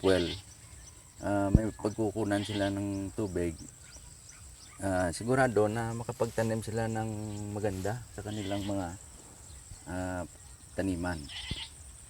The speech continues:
At saka, kasi sa amin naman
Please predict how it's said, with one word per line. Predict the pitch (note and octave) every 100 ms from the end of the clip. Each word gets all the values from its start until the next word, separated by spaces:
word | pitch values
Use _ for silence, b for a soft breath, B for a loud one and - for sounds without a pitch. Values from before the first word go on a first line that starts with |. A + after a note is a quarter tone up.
| - - -
At | - -
saka, | A#2+ A2+ A#2 A#2+ A#2 A#2 A#2 A2+ A2 G#2+ G#2 G#2+ - - - - - - - - -
kasi | A#2 - B2+
sa | C#3 B2
amin | A#2+ A#2 B2
naman | A#2+ G2 G2